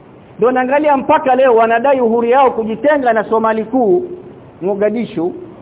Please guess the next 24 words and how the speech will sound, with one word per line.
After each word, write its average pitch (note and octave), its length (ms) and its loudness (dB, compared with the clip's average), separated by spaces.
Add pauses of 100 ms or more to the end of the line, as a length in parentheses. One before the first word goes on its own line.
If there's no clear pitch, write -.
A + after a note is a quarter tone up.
(160)
lakini G#3+ 280 0
Umoja B3+ 340 2
wa A#3 60 0
Mataifa A3+ 420 0
ambao A3+ 160 -2
uko G#3+ 140 -2
chini C#4 260 -4
ya A#3 100 0
mkono A#3 280 0
ya G#3+ 60 0
Mwamerika G3+ 480 -2
wameshindwa G#3 640 -2 (280)
kupata G#3 320 0
hiyo F3+ 200 2
uhuru, D3 360 -2 (360)
licha C4 260 0
ya A#3 60 2
kwamba B3 280 2
wana G3+ 460 2
serikali G3 500 2
kamili, E3+ 480 -2 (340)
lakini A3+ 240 -4
wamenyimwa G#3+ 460 0
uhuru E3+ 400 0